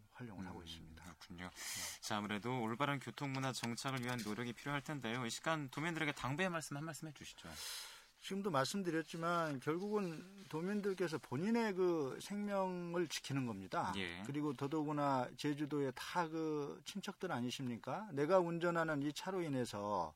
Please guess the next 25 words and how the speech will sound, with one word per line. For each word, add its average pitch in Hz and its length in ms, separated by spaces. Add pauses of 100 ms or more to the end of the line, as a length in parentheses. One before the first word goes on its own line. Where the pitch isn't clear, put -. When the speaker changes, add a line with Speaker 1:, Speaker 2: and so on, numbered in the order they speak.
(440)
Speaker 1:
잘못 147 320
운전하게 135 480
되면은 123 640 (340)
내 160 200
가족, 120 420 (280)
친척들이 139 800
다 - 280
다칠 - 340
수 - 120
있는 107 220
거고 90 480 (320)
생명을 175 440
잃을 120 180
수 117 120
있다는 104 340
거, 85 240 (480)
이런 170 180
걸 170 100
항상 165 280
명심하시고 120 1040
Speaker 2:
예. 82 200 (320)
Speaker 1:
정말 156 420
그 143 600
신호 175 320
준수하시고 107 800